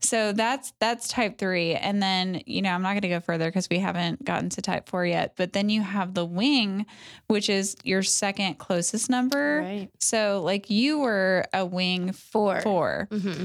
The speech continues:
Speaker 2: Which I actually
Speaker 1: So
Speaker 2: relate a lot. I could relate to both, but I'm
Speaker 1: Yeah,
Speaker 2: a Gemini, so I
Speaker 1: feelings.
Speaker 2: feel like that was almost like my perfect, like, twin persona.
Speaker 1: Right.
Speaker 2: I,
Speaker 1: And
Speaker 2: I
Speaker 1: it's funny how it correlates. So fours, you know, they, they care about what other people think.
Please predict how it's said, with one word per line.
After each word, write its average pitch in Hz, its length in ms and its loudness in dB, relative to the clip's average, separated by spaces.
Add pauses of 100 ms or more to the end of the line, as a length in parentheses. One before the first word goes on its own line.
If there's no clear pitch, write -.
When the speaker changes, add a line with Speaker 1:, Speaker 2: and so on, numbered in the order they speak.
(120)
Speaker 2:
Which 240 180 2
I 240 200 2
actually 202 260 2
Speaker 1:
So 180 60 0
Speaker 2:
relate 214 300 -2
a 208 100 -4
lot. 180 220 -2
I 247 160 -4
could 302 140 -4
relate 277 380 -2
to 226 100 0
both, 202 460 -2
but 220 100 0
I'm 226 100 2
Speaker 1:
Yeah, 302 200 2
Speaker 2:
a 196 40 2
Gemini, 294 460 2
so 233 140 -4
I - 20 0
Speaker 1:
feelings. 208 140 -4
Speaker 2:
feel 220 100 2
like 220 160 0
that 208 140 0
was 202 120 -4
almost 208 280 0
like 202 140 -2
my 202 140 0
perfect, 202 640 -2
like, 214 380 -4
twin 208 540 -2 (140)
persona. 226 500 -2
Speaker 1:
Right. 214 340 0
Speaker 2:
I, - 120 -18
Speaker 1:
And 254 120 2
Speaker 2:
I 254 40 2
Speaker 1:
it's 254 120 -4
funny 311 240 2
how 226 160 2
it - 60 -10
correlates. 190 520 0
So 214 280 2
fours, 254 640 2
you 202 120 0
know, 196 160 2
they, 185 380 2
they 190 100 -2
care 190 280 0
about 190 260 -2
what 190 140 0
other 180 200 0
people 180 280 -2
think. 269 520 0